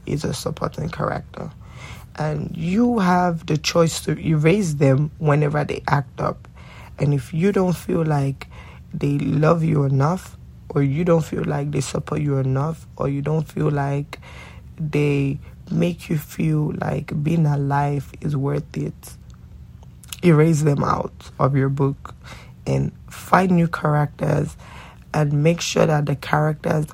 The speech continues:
are the ones that you want to feel around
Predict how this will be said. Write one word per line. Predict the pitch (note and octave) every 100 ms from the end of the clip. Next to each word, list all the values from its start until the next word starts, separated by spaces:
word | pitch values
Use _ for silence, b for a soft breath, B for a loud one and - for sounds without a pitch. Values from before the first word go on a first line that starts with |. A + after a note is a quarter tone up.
| -
are | D3 C#3+
the | D3 C#3
ones | C#3 C#3+ C#3+ D3+ C3+
that | - C#3 C#3+ -
you | D#3+ C#3+ D3 D#3
want | D3+ D3+ D3+ D3 C#3+ C#3+
to | C#3+
feel | - D3 C#3+
around | C3+ C#3 C#3 C#3 D#3+